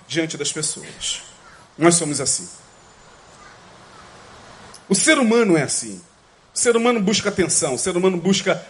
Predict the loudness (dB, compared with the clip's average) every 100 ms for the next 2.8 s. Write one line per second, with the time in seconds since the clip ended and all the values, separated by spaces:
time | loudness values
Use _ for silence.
0 | -6 0 2 2 2 0 0 0 0 2
1 | 0 0 -2 -4 -8 -8 0 2 2 2
2 | 4 4 2 -6 -6 -6 -6